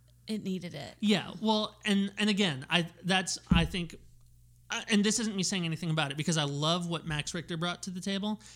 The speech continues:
Speaker 2: and I love what Lorne Balfe brought to the table. But I think that was another thing where they were fighting,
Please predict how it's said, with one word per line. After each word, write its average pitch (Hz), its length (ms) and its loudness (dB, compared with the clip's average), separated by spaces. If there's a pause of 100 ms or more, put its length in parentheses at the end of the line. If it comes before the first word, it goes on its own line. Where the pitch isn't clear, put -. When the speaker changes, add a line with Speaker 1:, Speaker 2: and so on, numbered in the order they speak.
(160)
Speaker 2:
and 180 100 0
I 175 80 4
love 165 260 2
what 160 140 -4
Lorne 143 240 -2
Balfe 135 240 -6
brought - 220 -12
to - 100 -16
the - 60 -12
table. - 400 -14 (320)
But 160 340 2
I 165 100 2
think 190 220 -4
that 165 80 -6
was 165 120 -6
another 151 320 -4 (240)
thing 175 300 0
where 151 120 -2
they 151 100 -2
were 143 100 -4
fighting, 147 540 -4